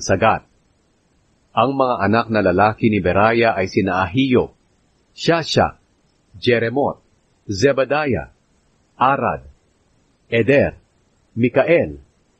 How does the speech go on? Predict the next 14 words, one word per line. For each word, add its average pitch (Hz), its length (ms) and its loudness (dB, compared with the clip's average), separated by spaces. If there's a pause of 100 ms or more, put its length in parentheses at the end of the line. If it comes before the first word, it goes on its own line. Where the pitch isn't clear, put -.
(120)
Ishpa, 113 640 0 (300)
at 95 240 0
Joha. 98 560 0 (720)
Ang 156 240 -2
mga 143 220 -2 (100)
anak 113 240 0
na 110 160 0
lalaki 107 560 2
ni 101 160 -2
Elpaal 90 640 -2 (240)
ay 156 160 0
sina 139 320 0
Zebadiah, 101 800 0 (480)
Meshulam, 113 720 0